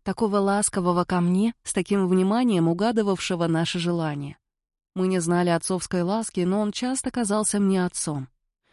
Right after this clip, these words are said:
Я слышала, что и после он очень тепло отзывался о нас.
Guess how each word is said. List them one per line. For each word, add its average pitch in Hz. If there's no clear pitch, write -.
Я 165
слышала, 165
что -
и 202
после 262
он 202
очень 190
тепло 196
отзывался 156
о 156
нас. 143